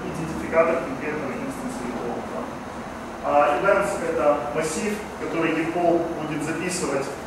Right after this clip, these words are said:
события, которые произошли. Max events – это, собственно, размер этого массива, чтобы он знал, сколько туда можно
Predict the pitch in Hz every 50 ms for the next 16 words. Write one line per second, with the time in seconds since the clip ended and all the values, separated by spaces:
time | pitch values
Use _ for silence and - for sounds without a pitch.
0 | - - - - - - - - - - - - 175 - 160 151 147 151 160 165
1 | 170 165 165 170 170 170 170 170 170 170 170 180 180 180 202 220 226 - - -
2 | - - - - - - - - - - - - - - - - 156 139 139 -
3 | - - 180 180 175 175 170 170 165 156 147 - 147 147 147 - - - 147 147
4 | 143 143 139 139 139 139 139 143 143 - - - - - - 240 226 233 240 -
5 | - - - - - - - - - - - - - - - - - - - -
6 | - 165 165 170 165 165 165 165 165 165 165 170 170 160 165 165 165 156 156 151
7 | - 147 151 -